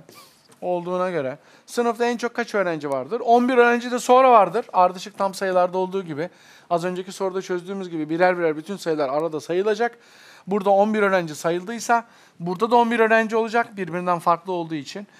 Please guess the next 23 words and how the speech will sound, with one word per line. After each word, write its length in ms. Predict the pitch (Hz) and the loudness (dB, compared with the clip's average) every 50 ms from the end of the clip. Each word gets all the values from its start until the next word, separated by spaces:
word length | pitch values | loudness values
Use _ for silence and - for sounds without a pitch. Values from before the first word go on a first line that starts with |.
| - - - _ | -20 -20 -18 _
Ortada 420 | - 190 202 196 - 247 247 262 240 | 0 0 0 2 0 0 0 2 0
da 120 | 240 226 | 0 0
bir 60 | 214 | 0
tane 280 | 208 - 202 190 190 185 | -2 0 0 2 2 2
öğrenci 380 | 175 175 175 170 165 156 156 151 | 0 0 0 -2 -2 -4 -2 0
var. 240 | 156 196 247 - _ _ _ _ _ _ _ _ - | 0 0 -2 -4 _ _ _ _ _ _ _ _ 0
E, 280 | 190 180 175 202 233 - | 4 4 4 4 2 2
on 260 | - 233 240 233 226 | 2 2 2 4 2
bir 60 | 220 208 | 2 4
orada, 280 | 202 190 175 160 170 | 4 4 4 2 0
on 240 | 202 226 240 233 220 | 2 2 2 2 2
bir 80 | 214 196 | 2 4
orada, 240 | 190 180 185 220 | 4 4 4 0
yirmi 320 | 247 226 220 226 220 214 208 | -4 -2 -2 -2 -2 -2 -4
iki. 180 | 196 - - | -6 -6 -8
Bir 80 | 214 254 | -2 2
de 60 | 262 | 6
ortanca 460 | 247 226 214 220 214 208 208 185 196 | 6 6 6 4 2 0 2 2 4
var. 160 | 190 220 269 - - _ _ _ _ _ _ 185 | 4 4 4 2 -4 _ _ _ _ _ _ -14
Yirmi 280 | 185 214 214 202 202 202 | -8 -8 -6 -4 -4 -6
üç 160 | 190 190 - | -6 -6 -6
tane 220 | - 165 143 131 120 | -4 -4 -4 -4 -6
olacak. 320 | 113 104 104 104 110 - | -10 -14 -18 -20 -20 -20